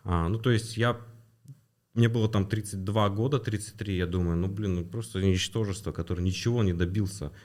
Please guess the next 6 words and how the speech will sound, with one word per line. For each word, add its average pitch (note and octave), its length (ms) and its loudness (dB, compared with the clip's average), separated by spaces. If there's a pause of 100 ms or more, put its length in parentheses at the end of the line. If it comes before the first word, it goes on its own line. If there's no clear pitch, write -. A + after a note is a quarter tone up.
(120)
У F#2 60 -4
меня G#2 200 4
там G2+ 240 -2 (560)
друг, A#2 500 0 (320)
а, F2 240 -4
у-, E2 260 -6